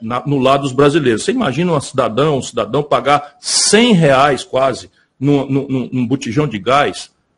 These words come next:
Não é? É um negócio absolutamente inimaginável, não é, numa situação como essa. Sob o ponto de vista empresarial, o que que tá acontecendo? Da Dilma pra cá, nós fechamos quase trezentos mil pontos de comércio, antes da pandemia.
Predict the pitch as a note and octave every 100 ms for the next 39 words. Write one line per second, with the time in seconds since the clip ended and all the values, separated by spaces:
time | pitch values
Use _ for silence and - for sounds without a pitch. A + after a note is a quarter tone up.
0 | _ _ _ - D3+ A2+ F3+ D#4 A2+ D#3
1 | E3+ D#3+ A#2+ G2+ G2+ - - - - D3
2 | D3 A#2+ D3+ D#3 F#3 F3+ D#3+ C#3+ A#2+ A2+
3 | C#3 E3+ F3+ - - A#2 D3 D3+ C#3+ -
4 | C#3+ - D3 E3+ B2 G2 - - _ -
5 | A#3+ A#3 A3+ E3 F3 - D#3+ D3 C3 C3+
6 | A2+ G2+ D#3 D3+ - - _ _ - C#3
7 | G3+ - F#3+ F3 D#3 C#3+ - B2+ G#2 G#2+
8 | _ - - F3 C3 F#3 A#3 D#3 C3 -
9 | E3 F3 E3+ E3 D3 F3+ F3+ - F3 F#3+
10 | - F#3+ E3+ B2+ F#3 G#3+ D3 C#3 F#3 -
11 | E3 E3+ D#3+ - F#3 C#3+ C#3+ - E3+ A3+
12 | C3+ - G3+ G3 C#3 D#3+ -